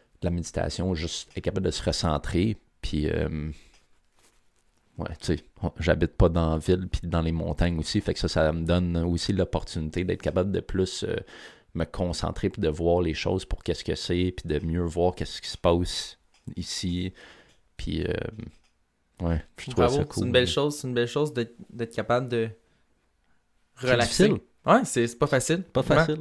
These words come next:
Speaker 2: Tu sais, le, la vie, euh, il y a beaucoup de choses qui se passent, là. Tu sais, on, on est bon des fois à rester occupé. Mais, tu sais, est-ce que des fois, euh, tu travailles,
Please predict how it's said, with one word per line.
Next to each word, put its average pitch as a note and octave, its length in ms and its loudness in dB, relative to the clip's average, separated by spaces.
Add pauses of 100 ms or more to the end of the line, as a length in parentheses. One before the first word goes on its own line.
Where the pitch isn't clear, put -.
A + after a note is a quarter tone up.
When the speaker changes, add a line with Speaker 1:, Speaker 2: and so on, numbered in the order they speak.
Speaker 2:
Tu - 80 -14
sais, D#3+ 240 4
le, A#2+ 320 0 (460)
la A2+ 120 -2
vie, D3 240 -2
euh, A#2+ 120 2
il A2+ 60 0
y A#2 40 2
a A2+ 40 0
beaucoup A#2+ 220 -10
de - 40 -20
choses D#3 200 -2
qui - 80 -18
se - 60 -18
passent, C#3 280 -4
là. A#2+ 100 -4
Tu - 80 -12
sais, C3 60 -4
on, A2+ 380 -2
on A#2+ 160 -2
est A#2 100 2
bon D3 180 2
des B2+ 120 -2
fois C#3+ 240 4
à B2+ 60 4
rester A#2+ 340 -2
occupé. C3+ 460 -4 (640)
Mais, G#2 600 -2
tu - 60 -18 (500)
sais, C#3 140 2
est-ce A#2+ 180 0
que D3+ 100 0
des C3 160 0
fois, C#3+ 220 -2
euh, B2 360 2
tu - 120 -8
travailles, B2+ 460 0